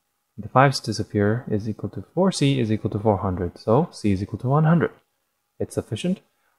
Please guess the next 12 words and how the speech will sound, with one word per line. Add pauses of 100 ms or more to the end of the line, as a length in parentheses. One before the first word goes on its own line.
What
about
condition
two? (1300)
Five
C
is
equal
to
five
hundred,
so